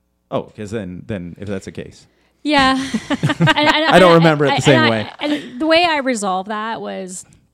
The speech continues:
Speaker 2: because I didn't, I didn't think, I wasn't sure if I was gonna make it through the night. I thought, "Well, um, we're either gonna do one or two things. I'll either sit by the fire." That was gonna be my next move.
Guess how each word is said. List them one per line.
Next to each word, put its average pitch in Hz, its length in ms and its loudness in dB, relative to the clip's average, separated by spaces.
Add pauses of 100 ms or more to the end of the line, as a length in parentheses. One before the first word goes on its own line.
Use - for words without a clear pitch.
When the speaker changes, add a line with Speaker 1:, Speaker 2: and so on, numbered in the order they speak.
(840)
Speaker 2:
because 233 260 -12
I 220 80 -8
didn't, 233 260 -12
I 220 60 -14
didn't 226 160 -10
think, 202 120 -14
I 190 140 -14
wasn't 208 300 -16
sure 208 80 -16
if 202 60 -20
I 208 40 -14
was 202 100 -16
gonna 220 120 -16
make 208 240 -16
it 240 80 -18
through 247 140 -12
the 240 80 -10
night. 262 420 -12
I 311 80 -14
thought, 202 320 -14 (560)
"Well, 262 420 -2 (280)
um, 208 580 -8
we're 220 160 -10
either 208 160 -8
gonna 208 140 -8
do 202 100 -8
one 196 120 -10
or 190 60 -12
two 208 140 -18
things. 196 320 -14
I'll 196 120 -12
either 196 200 -12
sit - 300 -14
by 196 120 -12
the 214 100 -10
fire." 202 460 -12
That 226 100 -12
was 202 140 -10
gonna 220 140 -8
be 202 80 -12
my 196 120 -20
next 202 280 -20
move. 214 220 -20